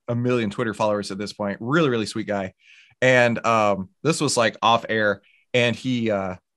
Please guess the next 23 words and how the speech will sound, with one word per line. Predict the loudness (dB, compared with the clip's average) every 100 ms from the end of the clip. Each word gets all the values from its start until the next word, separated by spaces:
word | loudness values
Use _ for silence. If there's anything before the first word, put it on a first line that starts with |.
| _ _ -4
I've | -4
talked | -4 -8 -6
to |
him, | -6
like, | -6 -6
twenty | -2 -2
times. | 0 -2 -2 -4
Such | -4 -4
a | -2
great | -2 -2
guy. | -4 -6 _ _ _ _
And | 4 6 4 2
he | -2
was | 0
like, | -2 2
"You |
know, | 2
Chris, | 2 0 2
I |
used | 0 0 -2
to |
trade | -2 0
that, | 0